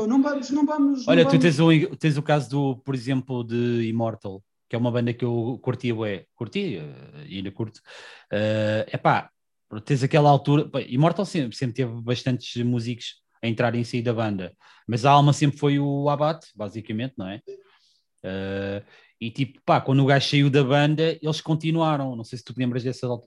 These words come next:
Speaker 2: altura, tipo,
Speaker 1: Sim.
Speaker 2: eles estavam, pronto, tinham, estavam a fazer um álbum e fizeram o álbum.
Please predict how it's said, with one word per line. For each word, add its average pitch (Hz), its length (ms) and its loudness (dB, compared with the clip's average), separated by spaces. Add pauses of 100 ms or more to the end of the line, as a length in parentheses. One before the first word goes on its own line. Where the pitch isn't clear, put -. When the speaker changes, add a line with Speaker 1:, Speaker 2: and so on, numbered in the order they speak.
Speaker 2:
altura, 123 420 -4
tipo, 120 500 -10
Speaker 1:
Sim. - 80 -20 (340)
Speaker 2:
eles 120 180 -4
estavam, 120 640 -2 (100)
pronto, 127 240 -6
tinham, 120 800 -4
estavam 110 240 -6
a 117 40 -4
fazer 127 220 -4
um 127 160 2
álbum 151 300 0 (300)
e 139 60 -10
fizeram 143 380 -4
o 104 80 -6
álbum. 107 240 -8